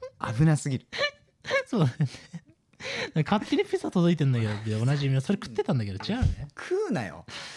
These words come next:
Speaker 2: なんだよ。
Speaker 1: 食うんだったら文句言うなよ、お前。
Speaker 2: ラッキーとか言いながら。そっか、そっか。
Speaker 1: のんきだな。
Speaker 2: うん。
Speaker 1: えー、でも行ったんだ。それは、まあ、夢のような話だね、普通に。
Speaker 2: バカ、バカクソ、いろりがあった。
Speaker 1: <laughs>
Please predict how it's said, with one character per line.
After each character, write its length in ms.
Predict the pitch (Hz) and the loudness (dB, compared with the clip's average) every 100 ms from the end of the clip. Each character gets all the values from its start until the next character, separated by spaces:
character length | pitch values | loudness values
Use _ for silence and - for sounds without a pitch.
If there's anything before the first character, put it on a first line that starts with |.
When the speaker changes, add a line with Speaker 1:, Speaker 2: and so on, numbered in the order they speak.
| - - - - | -16 -16 -18 -4
Speaker 2:
な 120 | 135 | 2
ん 40 | 285 | 4
だ 60 | |
よ。 120 | 247 | 6
Speaker 1:
食 0 | 165 | 4
う 20 | |
ん 20 | |
だ 80 | 117 | 2
っ 80 | - - | 0 -2
た 80 | |
ら 80 | 123 | 0
文 200 | 104 143 | 2 0
句 160 | - 87 | 0 -6
言 200 | 95 147 | -2 0
う 20 | |
な 120 | 95 | 0
よ、 40 | 67 | -2
お 40 | |
前。 80 | - | -4
Speaker 2:
ラ 60 | 151 | -4
ッ 20 | - | -4
キ 140 | 117 | -4
ー 40 | |
と 80 | 117 | -2
か 80 | 98 | -4
言 80 | 95 | -6
い 80 | 90 | -8
な 60 | |
が 60 | 80 | -12
ら。 80 | - - - - | -18 -20 -20 -14
そ 60 | 190 | -10
っ 40 | |
か、 80 | - | -8
そ 120 | 107 | -10
っ 20 | |
か。 140 | - _ _ _ _ - _ - | -16 _ _ _ _ -20 _ -6
Speaker 1:
の 100 | 98 | -2
ん 120 | 95 | -2
き 100 | - | -2
だ 100 | - | -6
な。 180 | 82 92 - | -4 -6 -8
Speaker 2:
う 60 | 90 | -14
ん。 20 | 87 92 - - - - | -14 -16 -16 -16 -18 -6
Speaker 1:
え 180 | 101 95 | -2 0
ー、 20 | |
で 60 | 92 | 0
も 80 | 82 | -2
行 80 | 78 | -6
っ 40 | - | 2
た 120 | 127 | 4
ん 100 | 98 | 4
だ。 480 | 76 62 58 58 - _ _ - | 0 -4 -8 -12 -18 _ _ -20
そ 240 | - 95 | -12 -6
れ 240 | 120 165 180 | 0 2 4
は、 200 | 180 175 | 2 4
ま 120 | 170 | 4
あ、 40 | |
夢 260 | 101 98 117 | 4 4 4
の 80 | 127 | 4
よ 40 | |
う 20 | |
な 60 | 92 | 2
話 220 | 82 95 | -2 -6
だ 80 | 95 | -6
ね、 140 | 85 82 | -6 -8
普 80 | - | -8
通 200 | 107 90 | -6 -4
に。 200 | 85 - _ - | -6 -8 _ -8
Speaker 2:
バ 100 | 107 - | -6 -6
カ、 300 | 131 135 - _ _ _ 143 117 117 - _ | -4 -4 -4 _ _ _ -18 -12 -12 -14 _
バ 160 | - 90 | -12 -8
カ 160 | - 131 | -8 -8
ク 120 | - | -12
ソ、 420 | - 131 123 127 _ _ _ _ | -6 -4 -4 -6 _ _ _ _
い 100 | 131 | 0
ろ 120 | 123 | 0
り 100 | 120 | 0
が 80 | 101 | -2
あ 20 | |
っ 40 | - - | -8 -14
た。 120 | - _ _ _ _ _ _ | -20 _ _ _ _ _ _
Speaker 1:
<laughs> 80 | - | -10